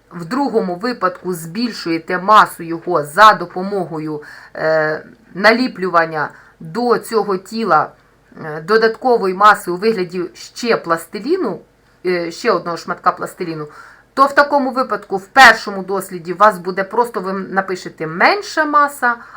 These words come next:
а в більш-, в другому досліді напишете більша маса. Цього достатньо, якщо немає точних терезів, за допомогою яких ви можете визначити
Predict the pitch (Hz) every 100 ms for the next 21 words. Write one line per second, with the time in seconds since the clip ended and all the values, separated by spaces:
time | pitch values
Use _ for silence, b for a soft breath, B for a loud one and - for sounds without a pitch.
0 | - 247 302 160 165 302 330 - 190 165
1 | 320 320 254 240 240 196 175 165 185 226
2 | 226 226 175 156 185 151 - 135 127 -
3 | 160 170 294 247 214 214 - 160 - 196
4 | 190 - 320 226 175 185 240 247 b b
5 | b b 240 233 - 196 202 190 185 269
6 | 359 b b b 180 196 226 226 220 226
7 | 190 185 185 311 339 185 180 233 247 226
8 | 185 202 226 190 - - 202